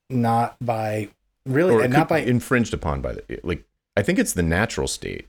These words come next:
Speaker 2: is liberty.
Speaker 1: Oh, yeah, yeah. Uh, it's the, right, the degree to which it's infringed upon by the state.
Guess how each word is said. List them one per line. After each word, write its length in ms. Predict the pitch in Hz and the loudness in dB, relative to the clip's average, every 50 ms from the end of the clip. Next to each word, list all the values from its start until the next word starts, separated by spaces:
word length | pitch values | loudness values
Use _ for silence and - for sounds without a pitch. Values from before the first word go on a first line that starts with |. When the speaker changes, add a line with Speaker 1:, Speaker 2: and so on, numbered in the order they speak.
| _ - | _ -10
Speaker 2:
is 160 | 76 67 - | -10 -8 -4
liberty. 440 | 71 78 78 62 57 - 67 71 _ _ _ _ _ _ - 135 | -4 -4 -4 -4 -6 -10 -12 -16 _ _ _ _ _ _ -8 -6
Speaker 1:
Oh, 200 | 143 139 131 131 | -4 -2 -2 0
yeah, 260 | 135 135 139 135 123 123 127 127 123 110 95 98 - - - | 2 2 2 2 2 2 0 0 0 0 -2 -6 -10 -4 -2
yeah. 140 | 123 123 120 | 0 0 -2
Uh, 60 | - - - | -2 -4 -2
it's 240 | 127 123 - - | -2 -2 -2 -2
the, 160 | - 127 131 120 | -4 -2 -2 0
right, 280 | 123 131 123 117 104 | 0 0 -2 -2 -2
the 120 | 107 123 117 | -4 -2 -2
degree 260 | 127 117 120 131 131 | 0 2 2 2 2
to 80 | 135 | 4
which 180 | 127 127 120 - | 2 0 0 -2
it's 160 | 113 - - | -6 -4 -4
infringed 440 | 123 107 - - 120 113 113 - - | -4 -4 -2 -2 -2 -2 -2 -2 -4
upon 280 | 110 - 113 107 104 101 | -4 -2 -2 -2 -2 -2
by 120 | 107 101 | -4 -4
the 100 | 101 95 | -4 -6
state. 380 | - - - 104 98 92 82 | -8 -6 -6 -6 -6 -6 -8